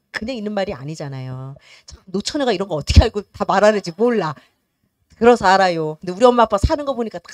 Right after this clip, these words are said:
그렇더라고요. 근데 사람 믿지 마세요. 그 저는 솔직히 나도 못 믿겠어. 요즘 막 깜빡깜빡이야. 냉장고 열어놓고서 내가 지금 뭘 꺼내려고 이러는지도 모르겠고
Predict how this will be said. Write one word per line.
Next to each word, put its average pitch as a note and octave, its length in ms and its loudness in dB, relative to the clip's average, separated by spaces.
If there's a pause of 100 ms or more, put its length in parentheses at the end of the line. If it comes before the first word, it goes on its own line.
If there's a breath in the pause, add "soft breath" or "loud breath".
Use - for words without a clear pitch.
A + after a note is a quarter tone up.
그렇더라고요. D#3+ 680 -8 (460 soft breath)
근데 F3 420 -2 (800)
사람 G#3 220 -8
믿지 E3 200 -14
마세요. D#3 560 -12
그 F#3 80 -14
저는 G#3+ 220 -8
솔직히 B3+ 280 -14
나도 G3+ 300 -6
못 E3+ 100 -8
믿겠어. C3+ 540 -12 (400)
요즘 F#3+ 160 -8
막 G3+ 160 -4
깜빡깜빡이야. G#3 760 0 (240 soft breath)
냉장고 C#4 480 2
열어놓고서 C4+ 500 -2 (200 loud breath)
내가 A#3+ 180 2
지금 B3+ 260 -4
뭘 A#3 220 0
꺼내려고 E4 680 6
이러는지도 A3 280 0
모르겠고 E3 520 -2